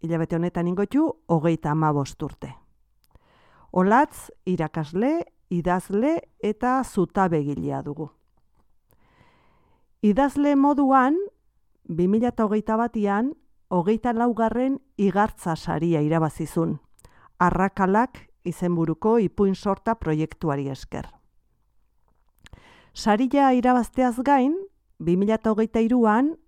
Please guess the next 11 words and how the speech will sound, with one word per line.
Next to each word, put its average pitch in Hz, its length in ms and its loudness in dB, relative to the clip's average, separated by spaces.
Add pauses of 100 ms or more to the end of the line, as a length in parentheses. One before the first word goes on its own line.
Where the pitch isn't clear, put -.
(140)
Arrain 202 420 4
hezur 208 360 2
bat 175 240 0
eztarrian 202 840 0 (480)
narrazio 185 600 2
liburua 185 760 2
argitaratu 165 640 -2
zuen 190 480 0 (160)
Elkar 202 560 0 (180)
argitatxel-, 165 720 -2 (120)
argitaletxearekin. 170 1040 -2